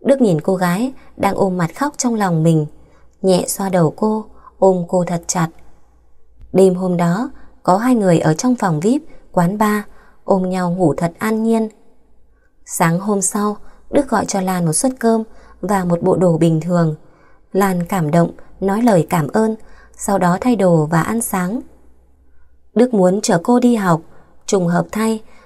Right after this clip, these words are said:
vậy mà cả hai lại học cùng một trường, cùng một khoa, chỉ là khác lớp và khác năm. Đức ra ngoài, rất thân sĩ, mở cửa để Lan ngồi vào, còn mình thì lên xe, ngồi bên ghế lái.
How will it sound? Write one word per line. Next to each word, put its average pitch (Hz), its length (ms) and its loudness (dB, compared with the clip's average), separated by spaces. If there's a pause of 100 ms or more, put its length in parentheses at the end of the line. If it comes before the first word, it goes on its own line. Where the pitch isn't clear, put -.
(120)
vậy 214 220 4
mà 180 340 2
cả 175 100 2
hai 233 380 2 (320)
lại 190 180 2
học 180 180 0
cùng 175 200 2
một 165 140 2
trường, 170 340 2 (380)
cùng 185 200 4
một 165 160 2
khoa, 208 320 -2 (380)
chỉ 185 180 2
là 175 420 0
khác 262 240 -2
lớp 285 160 2 (160)
và 170 240 0
khác 254 260 -2
năm. 233 240 0 (800)
Đức 254 260 2
ra 208 140 -2
ngoài, 180 420 0 (300)
rất 247 240 2
thân 180 180 -2
sĩ, 247 340 2 (300)
mở 190 240 4
cửa 185 280 4
để 175 80 2
Lan 247 200 4
ngồi 185 240 4
vào, 165 340 2 (460)
còn 180 220 2
mình 165 300 4
thì 165 140 2
lên 208 200 0
xe, 220 340 -2 (320)
ngồi 185 180 6
bên 170 280 2
ghế 175 160 4
lái. 208 340 -2